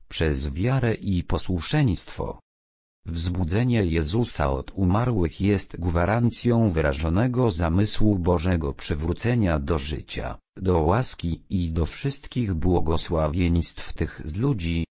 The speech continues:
którzy zechcą przyjść do Boga przez Chrystusa. Przez wzgląd na to Bóg oświadcza się Bogiem żywych, a nie umarłych, albowiem Jemu wszyscy żyją.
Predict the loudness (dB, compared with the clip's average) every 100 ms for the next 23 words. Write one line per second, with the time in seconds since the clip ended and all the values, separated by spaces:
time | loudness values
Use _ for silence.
0 | -10 -8 0 0 2 2 0 0 -2 0
1 | 2 0 -2 0 2 0 -4 -6 0 0
2 | 2 0 2 0 0 -2 0 0 -2 -2
3 | 0 0 -2 -2 -2 -2 -4 _ _ _
4 | _ -2 0 0 -2 -4 -2 0 2 2
5 | 0 0 0 0 -2 -2 -2 -2 0 0
6 | 0 -2 -2 -2 -4 -2 0 0 2 2
7 | 0 0 0 0 -2 -2 -6 -10 -16 -20
8 | -10 -4 0 2 4 4 6 4 2 0
9 | -4 -6 -16 -20 -12 -2 0 2 2 2
10 | 2 4 2 2 2 0 -2 0 0 0
11 | 0 0 0 0 -2 -4 -8